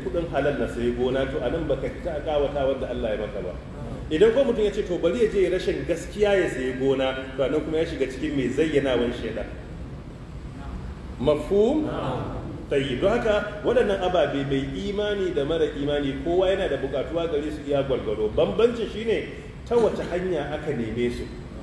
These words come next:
kuma da aka neme su yaya aka sarrafa su, to, a nan ne mutane ke bambantuwa. Mafhum? Tayyib. Shi yasa Allah ya ce zuyyina. Kaga da ya ce, inda ya ce zayyana linnasi, sai ba mu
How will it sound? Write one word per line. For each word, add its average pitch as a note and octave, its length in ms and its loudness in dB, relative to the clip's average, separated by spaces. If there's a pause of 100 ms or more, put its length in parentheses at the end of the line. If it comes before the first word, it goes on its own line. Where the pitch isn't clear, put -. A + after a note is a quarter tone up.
(120)
kuma G3 180 6
da G3 160 2
aka G3 160 2
neme D#3 320 0
su F3+ 160 -4
yaya C#3 260 2
aka - 140 -4
sarrafa C#3 600 0
su, A#2+ 180 -4 (240)
to, E3 80 -2
a C3+ 140 -2
nan G3+ 240 2
ne F3+ 100 4
mutane C3+ 560 0
ke B2+ 80 0
bambantuwa. G2+ 640 -2 (680)
Mafhum? G3 680 4 (880)
Tayyib. C#3+ 260 2
Shi F3+ 140 2
yasa D3 240 4
Allah D#3+ 160 2
ya D#3 80 2
ce E3 180 -2
zuyyina. C#3 600 0
Kaga F#3+ 240 4
da F#3+ 80 0
ya G3 160 6
ce, F3+ 160 2 (400)
inda A#3 320 4
ya F#3 80 2
ce G3+ 240 4
zayyana C#3+ 960 0 (1000)
linnasi, D3 800 2 (360)
sai E3+ 280 0
ba C#3+ 240 6
mu B2+ 100 0